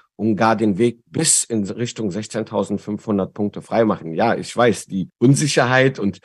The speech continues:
die Risiken sind hoch, aber aktuell kennen die Aktienmärkte auch nur eine Richtung. Die ist eigentlich bis dato long.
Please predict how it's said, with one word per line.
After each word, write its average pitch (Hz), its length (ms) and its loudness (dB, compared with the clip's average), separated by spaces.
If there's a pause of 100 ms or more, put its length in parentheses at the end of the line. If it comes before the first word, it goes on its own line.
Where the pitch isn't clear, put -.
(220)
die 95 80 -12
Risiken 131 480 0
sind 107 220 -6
hoch, 143 360 0
aber 120 480 0
aktuell 139 380 -4
kennen 127 300 -4
die 113 280 -4
Aktienmärkte 127 1080 -2
auch - 440 2
nur 135 180 0
eine 120 300 2
Richtung. 120 400 -6
Die 92 180 -8
ist - 300 -8
eigentlich 135 420 -6
bis 117 160 -14
dato 139 300 -6
long. 139 280 0